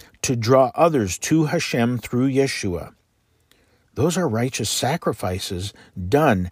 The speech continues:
as an expression of love to build others up in their faith. We are very fixated on our individual rights.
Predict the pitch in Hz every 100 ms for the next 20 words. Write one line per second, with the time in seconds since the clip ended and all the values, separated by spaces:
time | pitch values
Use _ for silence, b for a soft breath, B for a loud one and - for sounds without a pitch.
0 | B 123 117 127 113 - - 143 170 139
1 | 123 104 90 98 143 180 92 80 - B
2 | B - 98 92 110 131 156 - 110 110
3 | 139 131 98 107 - 104 95 101 135 -
4 | 160 175 127 - - - _ _ _ _
5 | _ _ _ b b b b - 117 135
6 | 107 101 131 151 - 175 - 143 123 117
7 | 117 113 110 127 147 139 147 156 160 147
8 | 175 135 - -